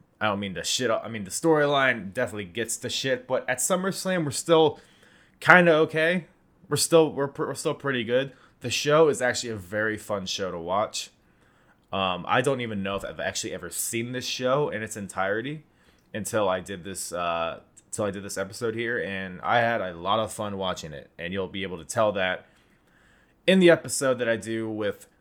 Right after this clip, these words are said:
Matt Riddler from the Smackin' It Raw podcast. And now, this guy, Matt,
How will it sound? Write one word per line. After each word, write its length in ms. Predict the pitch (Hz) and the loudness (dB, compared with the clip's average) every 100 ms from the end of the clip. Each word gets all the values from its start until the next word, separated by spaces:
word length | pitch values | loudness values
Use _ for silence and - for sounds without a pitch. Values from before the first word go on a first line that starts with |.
| _ | _
Matt 400 | 95 123 156 127 | -2 4 4 4
Riddler 560 | 117 123 113 110 110 - _ | 0 0 0 -2 -2 -6 _
from 360 | - - 110 101 | -14 -2 -2 -2
the 260 | 98 95 - | -4 -6 -2
Smackin' 640 | - - 101 120 135 - | -2 -2 6 8 8 6
It 160 | 139 107 | 0 0
Raw 400 | 113 107 107 104 | 2 2 2 0
podcast. 760 | 104 92 87 - 76 65 - | -2 -2 -2 -4 -6 -6 -8
And 80 | 95 | -6
now, 420 | 92 85 87 87 _ _ | -4 -2 -4 -8 _ _
this 160 | 120 - | -4 4
guy, 240 | 139 123 | 6 6
Matt, 500 | 107 113 104 92 - | 4 0 0 0 -6